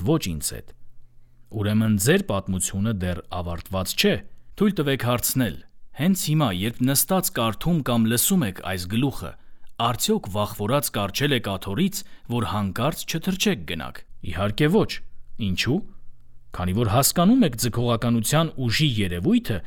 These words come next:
և գիտեք, որ դա բոլորի համար նույն կերպ է գործում։ Աստծո թագավորությունն էլ նույն կերպ է գործում։ Դուք կարող եք սովորել օրենքները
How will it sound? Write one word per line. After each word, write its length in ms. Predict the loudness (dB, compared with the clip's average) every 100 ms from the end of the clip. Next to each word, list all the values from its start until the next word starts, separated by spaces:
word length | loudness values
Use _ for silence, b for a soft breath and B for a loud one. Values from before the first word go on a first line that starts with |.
| B B
և 300 | 2 2 2
գիտեք, 420 | 0 2 4 4
որ 220 | 0 -2 2
դա 180 | 2 2
բոլորի 420 | 2 2 2 4 4
համար 420 | 4 2 2 -2 B B
նույն 300 | 2 4 4
կերպ 260 | 2 -2 -2
է 80 | -2
գործում։ 440 | -2 -4 -6 -8 -8 -10 -10 -10 -8 -10 -12 -6
Աստծո 400 | 0 0 4 4 6
թագավորությունն 960 | 4 4 4 4 2 2 2 4 4
էլ 140 | 4 2
նույն 240 | 4 4
կերպ 300 | 4 2 0
է 40 | -4
գործում։ 440 | -4 -6 -6 -8 -8 -10 -12 -10 -12 -12 -12 -10 -2
Դուք 320 | 2 2 2
կարող 300 | 2 4 4
եք 140 | 4 2
սովորել 500 | 2 2 4 4 2
օրենքները 680 | 0 2 2 2 2 2